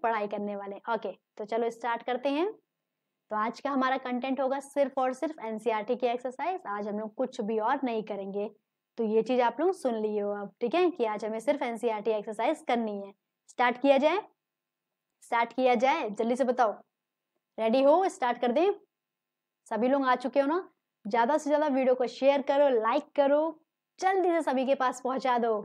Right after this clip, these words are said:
हम लोग आज स्टार्ट करते हैं, ठीक है। स्टार्ट करने से पहले सभी को पहुंचा दो ये वीडियो, सभी के पास सेंड कर दो।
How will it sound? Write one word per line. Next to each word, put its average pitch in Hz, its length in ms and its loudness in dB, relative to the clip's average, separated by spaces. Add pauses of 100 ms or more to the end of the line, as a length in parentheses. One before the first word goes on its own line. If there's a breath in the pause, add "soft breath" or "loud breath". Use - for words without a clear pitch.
(120)
हम 220 120 -6
लोग 233 140 -4
आज 233 160 -2
स्टार्ट 233 360 -4
करते 233 240 -2
हैं, 220 160 -6
ठीक 226 160 -2
है। 330 120 0
स्टार्ट - 880 -8
करने 240 200 0
से 254 100 -2
पहले 254 240 0
सभी 269 340 0
को 311 460 4 (160)
पहुंचा 262 540 -2
दो 262 160 2
ये 262 200 0
वीडियो, 240 440 2
सभी 226 280 -2
के 247 140 -4
पास 247 320 -4
सेंड 285 260 0
कर 254 220 0
दो। 214 460 0